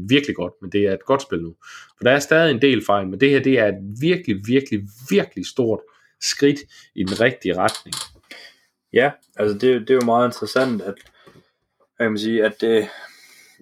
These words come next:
Speaker 2: det er jo selvfølgelig også, det er jo genren, øh, man kan sige, jamen, hvis, hvis et loot,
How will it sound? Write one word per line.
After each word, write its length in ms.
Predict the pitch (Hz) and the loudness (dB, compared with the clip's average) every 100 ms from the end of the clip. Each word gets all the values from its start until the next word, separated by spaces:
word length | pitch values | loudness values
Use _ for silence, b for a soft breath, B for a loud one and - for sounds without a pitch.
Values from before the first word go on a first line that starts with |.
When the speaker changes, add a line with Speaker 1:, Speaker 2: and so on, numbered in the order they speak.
| 113 | -2
Speaker 2:
det 100 | 117 | 4
er 100 | 127 | 6
jo 80 | 139 | 4
selvfølgelig 340 | - 139 131 | 2 2 4
også, 280 | 120 127 - | 4 0 -2
det 100 | 131 | 0
er 100 | 123 | 4
jo 100 | 135 131 | 4 4
genren, 520 | 117 110 127 120 95 - 90 | 2 2 2 0 -2 -12 -10
øh, 240 | 98 95 92 | -6 -6 -8
man 160 | 101 | -10
kan 100 | 101 | -10
sige, 200 | 101 104 | -6 -2
jamen, 240 | 104 101 101 | -2 -2 -4
hvis, 260 | 101 - _ | -6 -8 _
hvis 180 | 107 107 | -8 -6
et 80 | 110 | -6
loot, 320 | 107 117 127 | -4 -4 -4